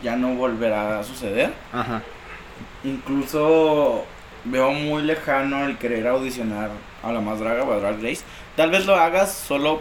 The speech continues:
Speaker 1: por como lo he hecho anteriormente, o sea, por el puro foco.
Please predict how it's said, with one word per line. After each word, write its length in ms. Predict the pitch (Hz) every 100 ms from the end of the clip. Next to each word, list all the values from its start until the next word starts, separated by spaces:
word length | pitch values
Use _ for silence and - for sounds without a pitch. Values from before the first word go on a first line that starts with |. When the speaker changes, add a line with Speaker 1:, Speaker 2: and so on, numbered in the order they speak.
| -
Speaker 1:
por 140 | 143
como 160 | - 120
lo 100 | 113
he 40 |
hecho 180 | 113 147
anteriormente, 540 | 143 120 117 123 135 175
o 40 |
sea, 180 | 156 113
por 120 | 113
el 80 | 110
puro 260 | - 113
foco. 440 | 123 139 135 -